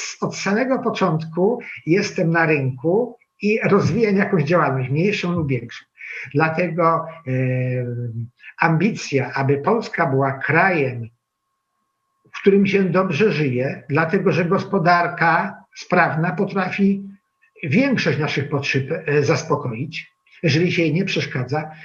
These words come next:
Od samego początku, e, funkcjonowania firmy, z racji tego, że, no, Optimus stał się firmą znaczącą, miałem dostęp do decydentów i już od tamtego czasu w każdym kolejnym rządzie starałem się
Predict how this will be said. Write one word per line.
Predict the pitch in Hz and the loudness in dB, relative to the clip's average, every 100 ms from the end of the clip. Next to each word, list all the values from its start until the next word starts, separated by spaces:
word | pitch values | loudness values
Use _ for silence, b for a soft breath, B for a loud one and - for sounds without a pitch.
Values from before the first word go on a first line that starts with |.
| B B B B | B B B B
Od | 175 - | 0 0
samego | - 185 185 240 247 | 0 2 2 2 0
początku, | 208 - 175 131 - - 139 196 - 160 135 | 0 0 0 0 -4 0 0 0 -6 -4 -2
e, | 127 | 0
funkcjonowania | 175 175 - 170 160 160 180 165 143 139 139 | 0 -2 0 0 0 2 0 2 2 2 0
firmy, | 156 127 127 147 196 - - | 0 0 0 -2 -2 -6 -2
z | 156 | 0
racji | 208 - 202 | 0 -2 0
tego, | 208 180 | 2 2
że, | 147 165 | 2 0
no, | 170 - | 2 2
Optimus | - - 190 160 127 | 0 2 2 2 -2
stał | - 185 170 | -4 0 2
się | - 160 156 151 156 143 | 4 4 4 4 2 2
firmą | 170 156 151 143 | 2 0 0 0
znaczącą, | 143 139 135 131 156 156 B B B | -2 -2 -2 -2 -2 -6 B B B
miałem | 170 170 156 | 2 2 4
dostęp | 214 196 190 160 | 2 2 0 2
do | 151 | 2
decydentów | 139 - 131 131 123 139 - | 2 -2 0 0 0 -4 -4
i | 170 | 0
już | 175 | 2
od | 180 - | 0 -2
tamtego | 170 160 135 254 226 | -2 -2 0 0 0
czasu | - 120 - 127 - B B B B | -2 -6 -8 -18 -20 B B B B
w | - - | -16 0
każdym | 170 180 143 156 185 196 | 2 4 2 2 2 0
kolejnym | - 147 160 190 208 175 147 | 0 2 4 4 4 2 2
rządzie | 123 143 131 117 131 143 202 277 - _ | 2 2 0 -2 0 0 0 -4 -8 _
starałem | - - 151 160 208 196 151 139 | -12 -2 2 2 2 2 0 0
się | - - 127 139 196 | 0 0 0 0 -2